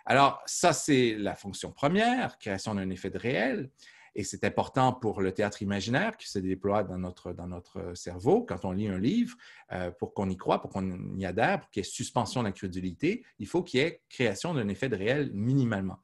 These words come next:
Or, cette création d'un effet de réel passe, entre autres, par les descriptions.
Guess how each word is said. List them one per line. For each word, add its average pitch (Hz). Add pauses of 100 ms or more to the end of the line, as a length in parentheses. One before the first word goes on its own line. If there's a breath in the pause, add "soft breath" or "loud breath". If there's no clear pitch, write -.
(220 soft breath)
Or, 120
cette -
création 139
d'un 127
effet 101
de 92
réel 135
passe, 170
entre 117
autres, 220
par 143
les 110
descriptions. 95